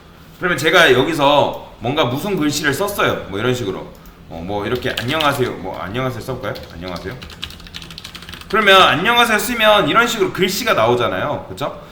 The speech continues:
글이 나온 다음에 지금 뭐 이렇게 나오는데 제가 이 포지션 앱솔루트를 줘볼게요.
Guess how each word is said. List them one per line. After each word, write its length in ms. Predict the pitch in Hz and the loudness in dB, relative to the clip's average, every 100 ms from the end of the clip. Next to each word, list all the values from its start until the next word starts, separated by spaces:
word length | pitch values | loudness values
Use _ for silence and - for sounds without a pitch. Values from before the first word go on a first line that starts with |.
| - - | -20 -8
글이 200 | 220 254 | 0 4
나온 320 | 190 175 214 | 8 8 8
다음에 560 | 208 196 196 202 208 202 | 6 6 6 4 4 0
지금 260 | 147 160 | -2 0
뭐 140 | 135 127 | 4 4
이렇게 220 | 185 185 | 2 0
나오는데 800 | 127 117 123 123 147 110 - - - | 0 2 0 0 0 0 -4 -16 -18
제가 300 | - 160 202 | -2 2 6
이 200 | 175 - | 4 2
포지션 440 | - 277 285 269 - - | 0 2 4 4 2 0
앱솔루트를 840 | 143 - 262 254 247 233 208 196 | -2 -2 0 0 0 2 6 6
줘볼게요. 540 | 143 127 123 110 - | 6 -2 -2 -2 -2